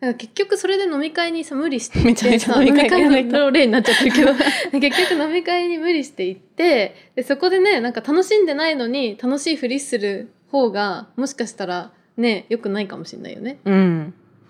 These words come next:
Speaker 1: 自分にとっても良くないし、
Speaker 2: うん。
Speaker 1: 周りも別にそれふりされてって嬉しくないかもしれないもんね。
Speaker 2: そうなんだよね。
Speaker 1: うん。
Speaker 2: 自分が日常的に使うものとかも、
Speaker 1: うん。
Speaker 2: なんか好きなもので、こうちゃんと取り揃えたりとか、こだわりを
Speaker 1: うんうん。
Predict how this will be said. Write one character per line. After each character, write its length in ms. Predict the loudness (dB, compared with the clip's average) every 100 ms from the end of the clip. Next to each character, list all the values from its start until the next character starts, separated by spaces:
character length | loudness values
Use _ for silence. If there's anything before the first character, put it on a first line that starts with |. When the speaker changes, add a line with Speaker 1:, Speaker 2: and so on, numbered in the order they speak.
| _ _
Speaker 1:
自 100 | -8
分 220 | -4 -2
に 140 | -2 0
と 80 | 0
っ 20 |
て 140 | 0
も 80 | 0
良 100 | 0
く 120 | -2
な 120 | -6
い 80 | -8
し、 280 | -8 -8 -4
Speaker 2:
う 40 | 0
ん。 40 |
Speaker 1:
周 160 | 2 2
り 80 | 2
も 160 | 2
別 220 | -2 -4
に 80 | -6
そ 100 | -6
れ 80 | -6
ふ 100 | -2
り 120 | -2
さ 120 | -2
れ 120 | -4 -6
て 100 | -8
っ 20 |
て 200 | -10 -8
嬉 200 | -8 -8
し 80 | -12
く 160 | -14 -10
な 80 | -10
い 80 |
か 100 | -10
も 60 | -16
し 140 | -18
れ 60 | -18
な 40 |
い 40 | -18
も 100 | -14
ん 60 |
ね。 100 | -12
Speaker 2:
そ 160 | -6 -4
う 40 |
な 60 | -4
ん 80 | -6
だ 80 | -8
よ 80 |
ね。 140 | -6 -4
Speaker 1:
う 20 |
ん。 520 | -4 -6 -10 -14 -18 -8
Speaker 2:
自 80 | -2
分 220 | 2 4
が 80 | 4
日 240 | 2 0 -2
常 160 | -2
的 180 | -2 -2
に 140 | -4
使 240 | -4 -2 0
う 40 |
も 120 | 2
の 100 | -2
と 80 | -4
か 160 | -8 -2
も、 260 | 0 0 -2
Speaker 1:
う 40 |
ん。 240 | -8 -8 -12 -4
Speaker 2:
な 60 |
ん 40 | -4
か 60 |
好 80 | -4
き 120 | 0
な 140 | 2 2
も 140 | 2
の 120 | 0
で、 460 | 0 2 0 -2 -12
こ 100 | -8
う 40 | -6
ち 60 |
ゃ 80 | -4
ん 60 | -6
と 80 | -6
取 180 | -4
り 40 | -4
揃 200 | -2 -2
え 60 | -2
た 100 | -6
り 120 | -10
と 100 | -8
か、 200 | -4 -2
こ 100 | 2
だ 100 | 4
わ 120 | 4
り 160 | 2 2
を 40 |
Speaker 1:
う 60 | 2
ん 40 |
う 20 |
ん。 60 | 0